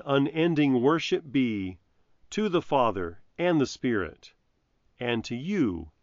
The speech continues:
eternally. I believe in God, the Father Almighty,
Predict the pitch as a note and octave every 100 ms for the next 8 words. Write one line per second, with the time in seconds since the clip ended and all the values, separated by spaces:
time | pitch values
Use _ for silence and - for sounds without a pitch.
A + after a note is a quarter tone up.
0 | - B2+ - F3 D3+ F#2+ D#2 D2 C#2+ E2
1 | _ _ _ _ _ _ _ _ _ _
2 | _ _ _ _ _ - D#3 F3+ E3 C#3+
3 | C#3 C3+ D#3+ C3+ A2+ G2 F#2+ G2 F#2+ _
4 | _ A#2 - B2 A#2 G2 - F#2+ F#2+ G2+
5 | A2 - F2 F2